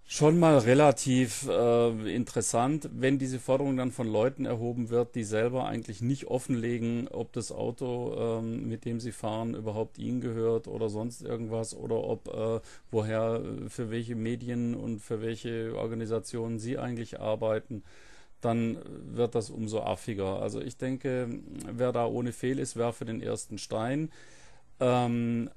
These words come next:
was jetzt nicht heißt, dass man also alles tolerieren muss. Klar, wenn ich weiß, dass die Firma, für die ich arbeite, kleine Kinder frisst, dann muss ich halt vielleicht überlegen,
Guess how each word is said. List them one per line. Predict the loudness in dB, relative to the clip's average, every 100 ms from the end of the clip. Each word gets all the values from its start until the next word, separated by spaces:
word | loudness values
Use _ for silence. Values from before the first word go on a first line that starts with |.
| -12
was | -2 2 2
jetzt | 0 -2
nicht | -4 0
heißt, | 2 2 0
dass | -4
man | -2
also | -2 0
alles | 0 0 -2
tolerieren | -2 -2 0 0 0
muss. | -2
Klar, | -2 -2 0
wenn | -2
ich | -4 -2
weiß, | -2 -2 -4
dass | -10 -8
die | -6
Firma, | -2 0 0
für | -2
die | -6
ich | -6 0
arbeite, | 0 2 2 0 -2
kleine | -2 -2 -2
Kinder | -2 -2 -2
frisst, | -2 -4 -2
dann | -2 -2
muss | -4
ich | -6 -2
halt | -4
vielleicht | -4 -6 -6
überlegen, | -6 -4 -2 -2 -4